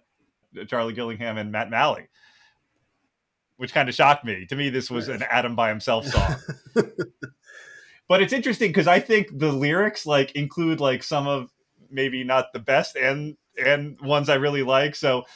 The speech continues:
Speaker 1: so the, the ones like, you know, I don't know, "You know, all this shit just sticks in my head." I was like, "Eh, you know, maybe he would change, maybe he would improve that lyric." There's a couple lyrics I was like,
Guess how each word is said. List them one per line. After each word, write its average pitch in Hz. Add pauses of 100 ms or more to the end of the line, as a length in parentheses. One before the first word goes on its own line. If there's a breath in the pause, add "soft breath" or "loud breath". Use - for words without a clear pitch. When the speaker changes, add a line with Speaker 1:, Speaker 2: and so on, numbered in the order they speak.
(180 loud breath)
Speaker 1:
so 139
the, 139
the 139
ones 143
like, 131
you 120
know, 107
I 110
don't 107
know, 98
"You 117
know, 135
all 131
this 123
shit 123
just 113
sticks -
in 120
my 113
head." 117
I 120
was 117
like, 143
"Eh, 381
you 311
know, 165
maybe 156
he 151
would 131
change, 127
maybe 135
he 127
would 117
improve 117
that 120
lyric." 117
There's 190
a 196
couple 233
lyrics 147
I 123
was 117
like, 113